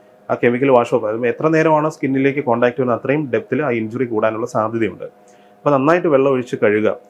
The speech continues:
ഇരുപത് മിനിറ്റ് എങ്കിലും കഴുകുക. മാക്സിമം ആൽക്കലീസ് ഒക്കെ ആണെങ്കിൽ അറുപത് മിനിറ്റ് എങ്കിലും കഴുകാനായിട്ട് ശ്രദ്ധിക്കണം. അതുപോലെ തന്നെ നമ്മുടെ ശരീരഭാഗത്ത്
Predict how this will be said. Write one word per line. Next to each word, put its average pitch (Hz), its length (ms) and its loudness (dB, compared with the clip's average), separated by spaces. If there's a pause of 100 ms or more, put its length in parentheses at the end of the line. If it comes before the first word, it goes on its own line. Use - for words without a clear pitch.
(160)
ഇരുപത് 139 240 4
മിനിറ്റ് 147 260 -2
എങ്കിലും 160 260 4
കഴുകുക. 127 340 2 (320)
മാക്സിമം 160 520 0
ആൽക്കലീസ് 131 360 2
ഒക്കെ 139 100 0
ആണെങ്കിൽ 139 340 0
അറുപത് 139 300 4
മിനിറ്റ് 139 240 0
എങ്കിലും 131 220 -2
കഴുകാനായിട്ട് 110 420 -2
ശ്രദ്ധിക്കണം. 98 520 -12 (440)
അതുപോലെ 160 440 4
തന്നെ 160 200 -4
നമ്മുടെ 156 260 -2
ശരീരഭാഗത്ത് 135 680 0